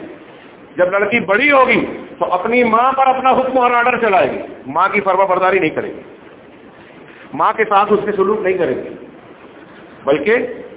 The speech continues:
ماں پر سختیاں برتے گی۔ بات میں ختم کر رہا تھا لیکن یہ آیت ادھوری تھی، اس کا ترجمہ صرف کر دوں۔ اللہ تبارک و تعالیٰ نے فرمایا کہ اللہ نے یہ فیصلہ کیا ہے کہ تم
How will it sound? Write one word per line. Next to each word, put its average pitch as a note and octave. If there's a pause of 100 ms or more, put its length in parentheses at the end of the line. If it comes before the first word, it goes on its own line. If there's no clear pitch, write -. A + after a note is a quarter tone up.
(260)
ماں D#3
پر G3 (420)
سختیاں G3
برتے -
گی۔ - (560)
بات D#3+
میں F3
ختم F3
کر D#3+
رہا D#3
تھا D#3
لیکن C#3+
یہ C#3+
آیت C#3 (220)
ادھوری F3+
تھی، D3+ (220)
اس C#3+
کا D3+
ترجمہ E3+ (100)
صرف F3
کر C#3
دوں۔ A#2 (220)
اللہ F3
تبارک E3+
و D#3+
تعالیٰ D#3
نے D3+
فرمایا D3+
کہ G3+
اللہ E3
نے D#3
یہ D3
فیصلہ C#3+ (140)
کیا A#2+
ہے - (300)
کہ E3
تم F#3